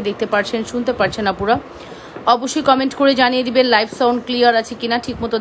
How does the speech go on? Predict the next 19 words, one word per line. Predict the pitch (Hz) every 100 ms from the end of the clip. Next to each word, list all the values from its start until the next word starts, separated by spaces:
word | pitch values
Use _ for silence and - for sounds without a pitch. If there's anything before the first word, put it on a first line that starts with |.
| 208
দেখা | 196 -
আর | 226 -
শোনা | 214 196
যাচ্ছে | 190 208 190
কিনা। | 185 185
ওকে, | - 196 - - - - - -
all | 233 247
side | 277 262 247
ডান | 233
আছে | 233 247
কিনা | 254 247 226
অবশ্যই | 233 254 233
কমেন্ট | 220 233 226
করে | 233 226
ফেলেন। | 240 233 233
বরাবরের | 208 220 220 233 233
মতো | 226 220
আমি | 220 220
লাবণ্য | 196 208